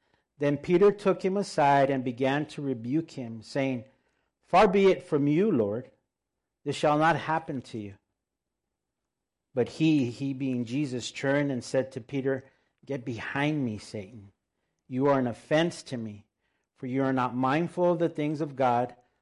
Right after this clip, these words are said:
but the things of men." Verse twenty-four, then Jesus said to his disciples the following, "If anyone desires to come after me,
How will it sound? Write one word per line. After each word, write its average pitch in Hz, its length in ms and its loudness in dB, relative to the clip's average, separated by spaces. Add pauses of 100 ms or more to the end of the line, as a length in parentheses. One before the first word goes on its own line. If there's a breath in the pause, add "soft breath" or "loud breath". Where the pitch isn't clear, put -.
but 120 120 -10
the 120 80 -8
things 113 540 -12
of 113 280 -10
men." 110 260 -12 (1120)
Verse 113 200 -6
twenty-four, 143 600 2
then 131 180 -2
Jesus 131 300 -6
said 131 180 -2
to 135 120 -6
his 127 160 -2
disciples 147 640 2 (1300 soft breath)
the 131 80 -6
following, 131 600 6 (180 loud breath)
"If 135 220 -4
anyone 190 360 4
desires 170 500 6
to 160 100 0
come 147 260 0
after 147 300 -4
me, 117 320 -10